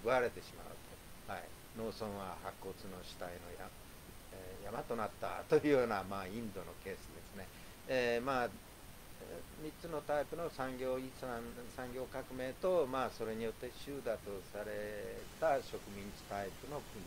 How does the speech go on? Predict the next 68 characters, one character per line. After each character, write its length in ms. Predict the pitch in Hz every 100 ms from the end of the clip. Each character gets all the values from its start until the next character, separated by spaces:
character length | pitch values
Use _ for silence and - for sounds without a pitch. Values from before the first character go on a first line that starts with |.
| 85
と。 80 | 80 - - - -
ま 80 | 151
あ、 40 | 139
こ 180 | 170
う 40 | 175
い 60 |
う 20 | 180
ふ 80 |
う 40 | 196
に 340 | 156 123 104 -
大 120 | 120
ま 120 | 117
か 100 | 110
に 80 | 104
分 100 | 101 156 -
け 120 | 117
て 240 | - 147
産 180 | 127 110 98
業 60 | 95
遺 80 | 92 -
産、 120 | 90 85 - - - - - - -
文 100 | 104
化 140 | 95 101
遺 60 |
産、 160 | 92 92 87 101
産 80 | 98
業 80 | 95
遺 40 | 90
産 100 | 95 92 - -
を 80 | 135
整 180 | -
理 80 | 120 - -
し 80 | -
て 40 | 95
い 40 |
く 400 | 92 - 143 -
と 60 | 117
い 60 |
う、 20 | 90 82 - - - - - - - - 139
え 80 |
ー、 40 | 127
こ 180 | - 123
と 100 | 143
を、 540 | 139 151 185 139 104 87 - 107
ま 240 | 135 135
あ、 40 | 101
強 200 | 107 110
引 200 | 113 113
に 300 | 113 110 101 95 -
や 80 | 98
っ 40 |
て 100 | -
い 40 | -
こ 80 | - -
う 40 |
か 60 | 120
な 140 | 127
と 180 | - 143
思 120 | 127
っ 20 |
て 140 | - 117
い 20 |
る 60 |
わ 80 | 95
け 100 | 87
で 120 | 85
す 140 | 82 123
が 220 | 127 92